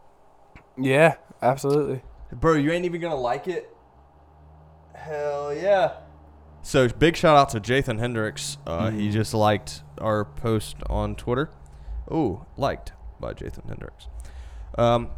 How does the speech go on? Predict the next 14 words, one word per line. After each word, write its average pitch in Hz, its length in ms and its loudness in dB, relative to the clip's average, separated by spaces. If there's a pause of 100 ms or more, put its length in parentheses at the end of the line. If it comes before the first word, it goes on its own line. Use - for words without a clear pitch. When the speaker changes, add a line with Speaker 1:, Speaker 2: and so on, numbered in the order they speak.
(160)
Speaker 2:
guys, 120 280 0
thanks. - 380 -2 (160)
Uh, 95 220 -2 (1900)
uh, 90 220 -4
man, 95 280 -2
it's 92 140 -6
a 92 240 -6 (140)
pretty 98 200 2
mediocre 92 800 0
episode - 300 -4
of 92 100 -4
the - 60 -4
podcast, 117 580 2
but, 90 220 0